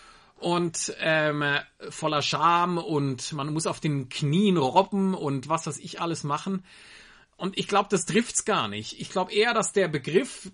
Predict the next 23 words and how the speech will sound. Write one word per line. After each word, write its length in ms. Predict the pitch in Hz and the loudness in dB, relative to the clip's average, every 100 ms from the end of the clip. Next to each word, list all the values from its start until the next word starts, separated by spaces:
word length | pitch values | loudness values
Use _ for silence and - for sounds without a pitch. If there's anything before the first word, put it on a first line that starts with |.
| - | 0
der 280 | 170 160 156 | 2 2 2
da 120 | 156 | 0
in 100 | 165 | 0
der 60 | 131 | -2
Bibel 340 | 170 269 175 | 0 2 2
vorkommt 560 | - 165 175 214 214 180 | 2 0 0 -2 -2 -2
und 100 | 147 | 0
der 140 | 156 | 0
tatsächlich 540 | 160 156 233 240 208 - | 0 -2 -2 -2 -4 -2
bei 100 | 135 | -2
Jesus 460 | 135 247 202 151 | -2 -2 -2 -4
auch 240 | 156 147 - | -4 -6 -4
ganz 200 | 147 143 | -6 -4
entscheidend 680 | 117 156 254 381 123 113 | -4 -2 -2 -2 -8 -10
war, 240 | 107 139 214 | -6 -6 -4
denn 140 | 131 | -4
Jesus 360 | 139 202 175 - | -2 -2 -2 0
sagt 240 | 170 - | -2 -4
zu 100 | 165 | -6
den 160 | 143 123 | -4 -2
Juden 340 | 156 196 165 | -4 -4 -4
immer 320 | 175 185 143 | 0 2 2
wieder, 420 | 190 202 151 277 | 0 2 2 0